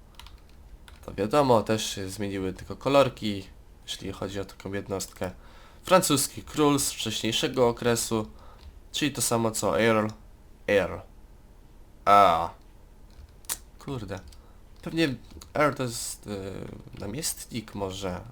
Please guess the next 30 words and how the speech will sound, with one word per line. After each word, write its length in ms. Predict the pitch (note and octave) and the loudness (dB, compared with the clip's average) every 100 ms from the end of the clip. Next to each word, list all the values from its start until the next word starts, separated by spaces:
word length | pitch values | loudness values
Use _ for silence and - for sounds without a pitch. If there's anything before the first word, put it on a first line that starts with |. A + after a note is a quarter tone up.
| - - | -18 -14
prowincji 560 | - - G#2 - - F#2+ | -12 -10 -10 -8 -8 -8
jakiś, 320 | F#2 - - | -10 -10 -6
coś 220 | G#2+ G#2+ | -4 -4
w 100 | - | -4
tym 100 | B2 | -4
stylu 480 | - - - A2 F#2+ | -4 -4 -2 -2 -2
chyba. 340 | - - - - - - - - - - - - - - | -8 -8 -8 -12 -16 -18 -20 -20 -20 -20 -20 -20 -20 -10
Nie 140 | A#2+ G#2+ | -6 -6
wiem, 180 | F#2+ - | -6 -12
nie 120 | G#2 | -10
chcę 180 | G#2 - | -6 -8
kłamać, 460 | - G2+ G2+ G2+ - | -2 -2 -2 -6 -10
nie 60 | |
chcę 200 | G#2 - | -12 -14
tutaj 280 | - - F#2+ | -14 -12 -12
w 60 | F#2 | -10
błąd 280 | F2+ F2+ - | -10 -10 -12
się 120 | - | -16
wpieprzyć. 580 | - F#2+ - C#3 C3 - - - - - - - - - - - - - - | -12 -10 -8 -8 -8 -14 -18 -18 -18 -18 -18 -20 -20 -20 -20 -20 -20 -20 -6
E, 360 | C3 C3+ C3+ C#3 | 0 2 2 4
Men 180 | F#3 | 8
at 160 | E3+ - | 8 8
Arms 560 | - D#3+ G3 G#3+ G#3+ - | 10 10 10 6 2 0
na 160 | C3+ A2+ | 0 0
koniu, 580 | - B2 A#2 D#3+ G#3 G#3 | 4 2 4 0 0 -2
też 280 | G#2+ G2+ - | 0 0 -4
widzieliśmy 440 | G#2 G#2 F#2+ - | -4 -2 -4 -6
już 140 | F2 | -10
taką 240 | - - F#2+ | -10 -10 -8
jednostkę. 720 | F#2 F#2 E2+ - - D3 | -6 -4 -4 -4 2 2